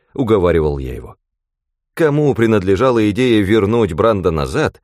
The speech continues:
тем способом, который мы применили?» «Значит, тебе что-то от него было нужно», — упрямо заявил Джерард. «И ты, в конце концов, своего добился.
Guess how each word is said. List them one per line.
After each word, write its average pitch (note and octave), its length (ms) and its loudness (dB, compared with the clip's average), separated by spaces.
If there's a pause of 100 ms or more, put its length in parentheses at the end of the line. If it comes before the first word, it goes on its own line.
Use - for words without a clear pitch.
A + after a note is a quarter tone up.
(640)
тем D3+ 280 0
способом, C3 720 -2
который A2 320 0
мы A2+ 160 0
применили?» G2+ 560 -6 (1700)
«Значит, G#2 520 -4
тебе B2+ 240 2
что-то C3 280 0
от A#2+ 120 -2
него B2 180 2
было B2 260 2
нужно», — B2 480 -4 (280)
упрямо G#2 540 0
заявил E2 420 -4
Джерард. - 480 -18 (840)
«И G#2+ 120 -10
ты, C#3 180 -4
в G2+ 80 -6
конце C3 360 0
концов, A#2+ 420 0
своего A2+ 340 2
добился. F#2+ 640 -4